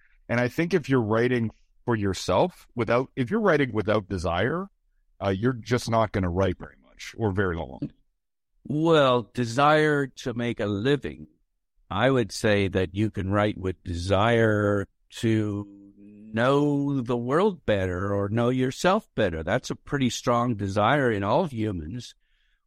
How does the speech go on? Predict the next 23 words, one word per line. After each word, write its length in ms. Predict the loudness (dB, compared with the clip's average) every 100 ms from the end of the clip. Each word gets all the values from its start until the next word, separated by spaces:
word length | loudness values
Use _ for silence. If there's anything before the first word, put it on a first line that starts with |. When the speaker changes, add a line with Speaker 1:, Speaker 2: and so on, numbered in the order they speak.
| _
Speaker 2:
I 120 | -4
think 300 | 0 0 0
what 160 | -2 -2
you're 200 | 0 0
suggesting, 720 | -2 -2 0 0 0 -2 -2
though, 220 | 0 0
is 160 | 0 -2
you're 120 | -4
talking 540 | -2 0 0 0 -2 0
about 320 | 2 2 2 0
the, 300 | 0 0 -2
the, 220 | -2 0 0 -8
the 100 | -6
work, 560 | -6 -2 2 2 0 -4 -8
the 100 | -8
career, 560 | -4 -2 2 2 2
the, 300 | 0 -2 -2 -8
the 340 | -2 0 2 2
life 460 | 2 2 2 0
of 160 | -2 -2
a 80 | -2
professional 680 | -4 -4 0 0 -2 -6
writer. 520 | -2 0 2 0 -8